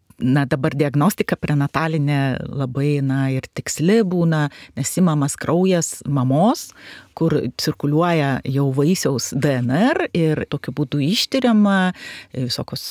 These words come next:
e, chromosominės ligos, paskui dar, e, ultragarso pagalba vėlgi galime labai daug pamatyti, kaip, e, formuojasi, kaip vystosi tas vaikutis. Ir ta D N R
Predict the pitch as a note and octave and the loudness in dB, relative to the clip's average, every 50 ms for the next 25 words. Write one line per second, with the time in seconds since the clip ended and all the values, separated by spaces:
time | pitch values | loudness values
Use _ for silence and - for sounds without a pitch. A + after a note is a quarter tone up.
0 | - - C3 C3+ B2 C3 - - - - C#3 C3+ B2+ C3+ B2+ - - A#3+ B3+ A3+ | -10 -8 -8 -6 -6 -6 -8 -10 -10 -8 -4 -4 -4 -4 -4 0 2 4 6 6
1 | G#3 F3 E3 - - E3 E3 C#3+ C#3+ C#3+ - - - - - - C3 A#2+ A#2+ C3 | 6 4 2 0 0 0 2 2 2 0 -2 -4 -6 -8 -6 -6 -6 -4 -2 0
2 | B2+ C3+ - - - G2 - - - B2 B2 - - C#3 C3 A#2+ C3+ C3+ - - | 0 -2 -2 -4 -6 -6 -8 -6 -6 -6 -6 -4 -2 -2 -2 -2 -2 -4 -4 -6
3 | A#2+ - - A#2+ - C3 C3+ C#3+ C#3 C3 C3 B2 C3+ D3 F3+ G#3+ G#3+ A3 G3 F#3+ | -8 -8 -8 -6 -4 -2 -2 -2 -2 -2 -2 0 2 2 2 4 4 2 2 2
4 | F#3+ F#3 F#3 F#3 F3 E3 D#3+ D#3+ D3+ D3+ D#3 D3+ D3 D3+ D3+ - - - - - | 2 2 2 2 2 2 2 0 2 2 0 2 2 0 -2 -2 -6 -14 -16 -14
5 | - - - - - - - B2+ A#2+ A#2+ - - D#3 C4 D#4 - G#3+ F3+ _ - | -14 -14 -16 -18 -12 -6 -2 -2 0 0 0 0 2 2 2 2 0 -4 _ -4
6 | - A#2+ - _ - - - C3 B2+ C3 C3 - - - C3 C#3 C#3+ F#3+ A3 G#3 | -6 -6 -6 _ -6 -6 -4 -4 -4 -4 -6 -8 -8 -4 -4 -2 0 2 2 2
7 | F3+ D3 - - - - - - - - - - G#3 A3 - - - E3 - - | 2 0 0 -4 -8 -10 -10 -12 -14 -12 -6 -4 -4 -4 -2 -4 -6 -6 -6 -6
8 | - - - E3 D#3+ - - D#3 D#3 - - D3+ - - C#3 D3 - - - _ | -10 -10 -10 -10 -10 -8 -8 -8 -8 -6 -6 -8 -6 -6 -6 -8 -8 -12 -20 _
9 | _ _ _ _ _ - - - - - - - - _ _ _ - D#3+ D#3 D3+ | _ _ _ _ _ -20 -20 -20 -20 -20 -20 -20 -20 _ _ _ 0 2 2 2
10 | D3+ D#3 D#3+ D#3 B2 - - _ _ _ _ - - F3 G3 F3+ - D3+ C#3+ C#3+ | 2 2 2 0 0 -2 -4 _ _ _ _ -2 0 0 0 2 2 2 2 2
11 | C#3 D3 D#3 G3 A#3 B3+ C4 G#3+ F3 | 2 4 4 4 4 4 4 2 -2